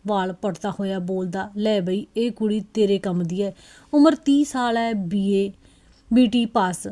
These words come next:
ਸਰਕਾਰੀ ਸਕੂਲ ਵਿੱਚ ਪੱਕੀ ਨੌਕਰੀ, ਬਾਪ ਰਿਟਾਇਰਡ ਸਿਵਲ ਸਰਜਨ ਆ। ਓਏ ਕੋਈ ਸ਼ਕਲ ਸੂਰਤ ਦੀ ਗੱਲ ਵੀ ਕਰ,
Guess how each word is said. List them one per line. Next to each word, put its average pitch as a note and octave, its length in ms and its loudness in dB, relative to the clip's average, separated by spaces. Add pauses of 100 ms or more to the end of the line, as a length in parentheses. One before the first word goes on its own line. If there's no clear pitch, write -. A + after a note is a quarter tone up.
ਸਰਕਾਰੀ G#3 480 -4
ਸਕੂਲ G#3+ 320 -4
ਵਿੱਚ G3+ 200 -6
ਪੱਕੀ A#3 380 -4
ਨੌਕਰੀ, G3 480 -4 (500)
ਬਾਪ G3+ 260 0
ਰਿਟਾਇਰਡ G3 460 -2 (340)
ਸਿਵਲ G#3+ 240 2
ਸਰਜਨ F3 360 -6
ਆ। F#3 100 -10 (1800)
ਓਏ F4 160 6
ਕੋਈ D4 460 4 (180)
ਸ਼ਕਲ B3+ 360 0
ਸੂਰਤ A#3 300 -4
ਦੀ A3+ 120 0
ਗੱਲ G3 240 0
ਵੀ G3+ 120 -2
ਕਰ, F3+ 320 -4